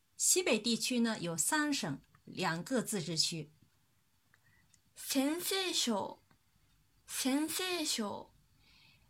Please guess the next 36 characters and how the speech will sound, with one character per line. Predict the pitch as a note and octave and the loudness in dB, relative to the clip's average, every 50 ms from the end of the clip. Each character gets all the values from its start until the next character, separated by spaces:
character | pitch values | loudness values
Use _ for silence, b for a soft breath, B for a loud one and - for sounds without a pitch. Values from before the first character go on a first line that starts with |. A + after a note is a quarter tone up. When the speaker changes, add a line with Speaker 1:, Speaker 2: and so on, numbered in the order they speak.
| b b _ _ - | b b _ _ -4
Speaker 1:
陕 | - - A#3+ A3+ A3+ | 0 2 4 4 6
西 | A3+ - G4 G4+ G4+ | 6 4 6 4 4
省 | G4 - - G#3 F#3 F3 | 4 4 2 2 0 0
的 | D#3+ - | -2 -2
省 | - - G#3 F#3+ F#3 | -2 -4 -4 -4 -4
会 | - D4+ B3+ | -4 -4 -4
城 | - - - F#3+ G3+ | -4 -4 -4 -4 -4
市 | G#3+ - C4+ B3 | -2 0 2 2
呢， | A#3 A3 | 2 2
是 | A3 - A#3 | 2 0 -2
在 | - - G3 E3+ F3 | -2 -2 -2 -2 -2
西 | - - - - A3 G#3+ A3+ A#3 | 0 2 2 2 2 2 2 2
安。 | G#3+ G#3 G3+ A#3 - - B B B B B B | 2 0 -2 -4 -10 -16 B B B B B B
那 | B G#3 | B -2
么 | G#3 G3+ | 0 2
西 | G#3+ - - C#4 C#4+ | 4 4 4 6 6
安 | C#4 C4+ C4+ | 6 6 4
是 | C4 - B3 G#3+ | 4 4 2 2
历 | G#3+ A#3 D4+ B3 | 2 2 2 2
史 | A#3 - F#3 | 2 0 -2
名 | E3 E3 E3 F#3 A3+ | -2 -2 0 0 2
城， | A3+ - F#3 F3 F#3 - | 0 0 0 -4 -6 -6
有 | - F3 E3+ D#3 | -6 -6 -6 -2
兵 | D3+ A#3+ B3 | 2 4 6
马 | A#3 A#3 G#3 G#3 G#3+ | 6 6 4 2 0
俑、 | A3 A3+ F3 C3+ - - | 0 0 -2 -2 -4 -4
大 | - A#3 A3 A3 | -4 -2 -2 -2
雁 | G3 F3 F3 D#3+ | -2 -4 -4 -6
塔、 | - - - D3 | -6 -8 -10 -10
鼓 | D3 - D#3+ D3+ | -10 -6 -4 -2
楼 | D3+ D3 D#3 D#3 | -2 -2 -2 -2
等 | - F#3+ D3+ - | -4 -6 -4 -4
文 | D#3 E3 F3 | -4 -4 -4
化 | D#3+ E3 D#3 | -4 -4 -6
景 | D3+ - E3 D#3+ D#3 | -6 -6 -6 -6 -6
点。 | - C#3+ - | -6 -8 -10